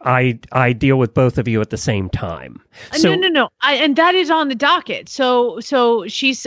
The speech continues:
Speaker 2: going to, I, with, with training, I give them two free lessons, but it was gonna be at the end of the month. I didn't know she was gonna come out, pop out and ride the horse by herself. Uh, I, I shouldn't have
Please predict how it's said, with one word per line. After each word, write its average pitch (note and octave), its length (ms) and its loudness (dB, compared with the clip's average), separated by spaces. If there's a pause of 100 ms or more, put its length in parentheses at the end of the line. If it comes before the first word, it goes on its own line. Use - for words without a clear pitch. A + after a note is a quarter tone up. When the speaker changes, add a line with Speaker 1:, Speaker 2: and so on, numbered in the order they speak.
(120)
Speaker 2:
going C4+ 340 2
to, C#4 160 -2
I, A#3 280 2
with, A#3+ 240 -2
with C4 320 -4
training, C4+ 420 2
I G#3 80 0
give G3 180 -4
them G#3 160 -4
two A#3+ 180 -6
free C#4 200 -6
lessons, G#3 440 -2
but G#3 260 -2
it C3+ 80 -12
was G#3 180 -6
gonna A3 180 0
be G#3+ 160 0
at G3+ 80 -2
the G3+ 140 -6
end A#3+ 160 2
of A3+ 80 0
the G3+ 60 0
month. F3+ 200 0
I F3 100 2
didn't A#3 300 2
know B3 180 4
she - 180 -2
was A3+ 140 -2
gonna A3 220 0
come A3+ 220 0
out, G3+ 200 2
pop G#3+ 220 0
out G3+ 220 0
and F#3 280 -8
ride G#3 240 0
the G#3 80 -6
horse G#3 260 -6
by G#3 280 0
herself. F3+ 720 -4 (320)
Uh, F#3 380 2 (500)
I, F#3 360 -2 (100)
I G#3+ 140 -2
shouldn't A#3 560 -2
have G3+ 440 -2